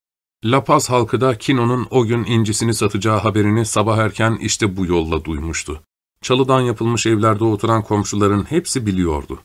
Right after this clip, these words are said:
Kilisede de duyulmuştu. Korodaki çocuklar herkese söylemişlerdi. Rahibelere de.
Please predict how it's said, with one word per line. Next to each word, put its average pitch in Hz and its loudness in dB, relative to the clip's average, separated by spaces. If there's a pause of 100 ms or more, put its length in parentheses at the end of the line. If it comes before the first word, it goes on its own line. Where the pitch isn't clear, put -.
(400)
Kilisede 143 -2
de 87 0
duyulmuştu. 82 -4 (380)
Korodaki 139 2
çocuklar 117 0
herkese 139 -2
söylemişlerdi. 131 -2 (440)
Rahibelere 104 2
de. 87 -6